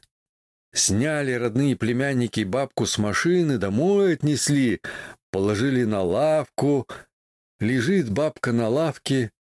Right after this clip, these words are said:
и кушать не просит. Вот и всё. Вот,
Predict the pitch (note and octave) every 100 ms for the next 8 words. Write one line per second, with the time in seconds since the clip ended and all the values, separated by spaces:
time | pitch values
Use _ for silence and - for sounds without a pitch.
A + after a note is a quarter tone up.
0 | _ _ _ _ _ - E3+ - A#2 F2+
1 | - - E2 E2+ E2+ D#2 - E2 - -
2 | _ _ _ _ _ _ _ _ - C3+
3 | G3 D#3+ E3+ - G3+ E3 F3+ - _ _
4 | _ _ _ _ A2 D#3